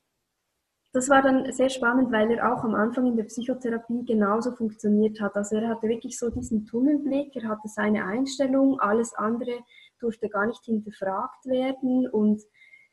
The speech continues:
er konnte sich auch nicht darauf einlassen, über irgendwas nachzudenken, was er zum Beispiel selbst gemacht hat oder was er gerne tun würde, sondern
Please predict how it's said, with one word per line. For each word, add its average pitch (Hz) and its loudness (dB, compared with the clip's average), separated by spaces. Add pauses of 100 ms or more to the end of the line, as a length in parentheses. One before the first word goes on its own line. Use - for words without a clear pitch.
(280)
er 226 0
konnte 233 0
sich 226 -2
auch 214 0
nicht 240 -4
darauf 208 2
einlassen, 233 -2
über 214 -2
irgendwas 226 -2
nachzudenken, 285 -2
was 208 -4
er 214 -2
zum 214 -4
Beispiel 208 -2
selbst 202 -4
gemacht 202 -6
hat 285 -4
oder 208 -6
was 190 -10
er 196 -12
gerne 196 -4
tun 202 -4
würde, 277 0
sondern 214 -2